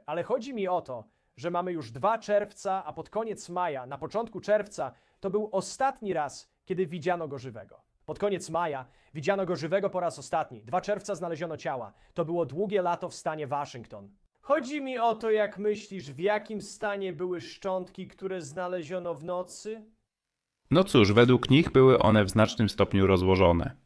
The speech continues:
Speaker 2: Szeryf o tym mówił. Nie tylko to, najwyraźniej zwierzęta mogły dostać się do ciała. To nie to samo miejsce, to chyba części ciała lub coś podobnego. Ale wygląda na to, że na miejscu pozostawiono rzeczy osobiste. To jedna sprawa.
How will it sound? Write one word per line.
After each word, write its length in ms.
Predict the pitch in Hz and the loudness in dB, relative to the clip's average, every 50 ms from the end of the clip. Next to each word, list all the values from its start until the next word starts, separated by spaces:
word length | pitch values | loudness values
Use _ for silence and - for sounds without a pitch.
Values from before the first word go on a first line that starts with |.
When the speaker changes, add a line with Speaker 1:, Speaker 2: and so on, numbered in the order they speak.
| _ _ _ - | _ _ _ 0
Speaker 2:
Szeryf 360 | - - 180 190 208 - - | 4 6 6 6 6 4 2
o 80 | - | 0
tym 180 | - - - 98 | 2 4 4 6
mówił. 420 | 95 92 85 80 78 82 85 - - - _ _ _ _ _ _ _ _ _ _ _ - | 6 6 4 2 2 0 -2 -2 -4 -8 _ _ _ _ _ _ _ _ _ _ _ 8
Nie 200 | 196 185 190 190 | 10 10 10 10
tylko 520 | 185 - 160 139 117 - - - 107 101 | 10 10 10 12 10 10 10 10 10 10
to, 280 | - - 107 101 104 104 | 12 12 12 12 12 12
najwyraźniej 800 | 107 98 92 92 85 90 87 - 92 95 90 85 98 87 87 82 | 12 12 12 12 12 10 12 12 12 12 10 10 8 6 6 6
zwierzęta 640 | 82 85 90 87 82 85 95 92 92 90 - 82 | 6 6 8 8 8 10 10 10 10 10 8 8
mogły 300 | 85 85 80 82 87 85 | 8 8 6 6 6 6
dostać 440 | 80 85 80 - - - 80 78 - | 6 6 4 2 2 2 2 2 2
się 160 | - - 98 | 0 -2 0
do 120 | 82 80 78 | 2 2 0
ciała. 500 | - - 80 76 85 82 82 80 82 - - - - - - _ _ _ _ _ _ - - | 2 4 6 6 8 8 6 4 2 -2 -4 -12 -20 -20 -20 _ _ _ _ _ _ -18 -6
To 100 | - 294 | 0 2
nie 140 | 262 220 135 | 6 6 6
to 100 | 107 104 | 6 6
samo 220 | - 101 95 92 92 | 6 6 6 8 8
miejsce, 440 | 92 90 87 82 - - 87 82 | 6 6 4 2 0 -2 -4 -4
to 140 | - - 87 | -2 -4 -4
chyba 200 | - 92 85 90 | -2 0 0 2
części 360 | - - 90 85 76 - - | 2 4 2 2 2 -2 -4
ciała 220 | - - 85 85 82 | -2 0 2 4 4
lub 160 | 82 80 - | 2 0 0
coś 180 | - 80 82 - | -2 -4 -2 0
podobnego. 640 | - 87 85 85 85 87 82 82 80 - - - - _ - - _ _ _ _ _ _ _ _ _ _ _ _ _ | 0 2 2 2 2 2 0 0 -2 -2 -6 -6 -8 _ -20 -20 _ _ _ _ _ _ _ _ _ _ _ _ _
Ale 180 | 107 113 117 | 6 6 6
wygląda 360 | 110 131 123 139 143 147 143 131 | 6 6 6 8 8 8 8 8
na 140 | 127 135 | 8 6
to, 140 | 135 151 139 | 6 4 4
że 100 | 127 127 | 6 6
na 100 | 123 120 | 6 6
miejscu 300 | 120 120 127 - - 127 | 6 4 4 4 2 2
pozostawiono 520 | - 120 110 110 - 117 101 113 113 113 107 | 2 2 2 2 0 2 4 4 4 6 4
rzeczy 240 | 110 - - 107 | 4 4 4 2
osobiste. 500 | 101 - - 101 101 92 - - - - - _ _ _ _ _ | 2 4 2 0 0 0 0 -2 -4 -6 -6 _ _ _ _ _
To 100 | - 139 | 4 6
jedna 240 | 123 104 95 90 87 | 6 6 6 4 2
sprawa. 380 | - - 90 85 85 80 - | 2 4 4 4 4 0 -4